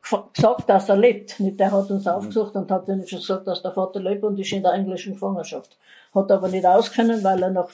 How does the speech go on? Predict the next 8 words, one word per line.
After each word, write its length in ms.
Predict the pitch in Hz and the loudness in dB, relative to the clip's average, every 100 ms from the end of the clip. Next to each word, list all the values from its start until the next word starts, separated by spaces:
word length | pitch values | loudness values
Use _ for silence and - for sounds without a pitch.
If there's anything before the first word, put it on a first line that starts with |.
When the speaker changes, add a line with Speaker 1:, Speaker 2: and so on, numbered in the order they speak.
| _ _ _ - | _ _ _ -6
Speaker 1:
un-, 200 | 233 226 | -4 -2
unserer 340 | 247 240 226 | -2 0 0
Besatzung 580 | 208 202 - 202 196 240 | 0 -2 -2 -4 -2 -2
nicht 320 | 220 208 - _ _ - - - - | 0 -2 -6 _ _ -20 -20 -20 -2
ausweisen 520 | 190 269 - 170 160 165 | 2 2 2 0 -2 -6
hat 160 | 196 | -8
können, 280 | - 175 170 | -6 -6 -6
nicht? 160 | 202 | -10